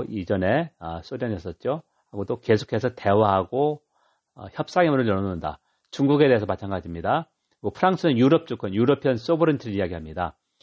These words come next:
개별 국가가 대응하기보다는 유럽연합 스물일곱 개 나라에서 유럽이라는 블록의 힘을 활용해서 블록의 한 목소리를 내고 또, 어, 미국에 정면 대응한다는 그런, 아, 커버, 어, 그러니까 이제, 어,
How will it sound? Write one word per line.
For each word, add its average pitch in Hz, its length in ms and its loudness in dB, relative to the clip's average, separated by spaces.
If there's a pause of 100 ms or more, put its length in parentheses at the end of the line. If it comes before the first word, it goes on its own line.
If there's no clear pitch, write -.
(340)
개별 131 300 4
국가가 113 1000 2
대응하기보다는 104 680 0
유럽연합 98 400 0
스물일곱 104 360 -8
개 104 60 -12
나라에서 90 560 -12 (380)
유럽이라는 127 540 4
블록의 127 400 2
힘을 123 280 -6
활용해서 117 680 -4 (400)
블록의 131 560 6
한 180 180 0
목소리를 143 460 0
내고 160 480 2 (440)
또, 165 380 2 (180)
어, 92 280 -2
미국에 127 380 4
정면 127 420 2
대응한다는 110 560 0
그런, 127 340 -4 (300)
아, 92 120 -10
커버, 139 560 0 (120)
어, 98 260 -10
그러니까 98 320 -8
이제, 90 340 -6 (640)
어, 107 440 -16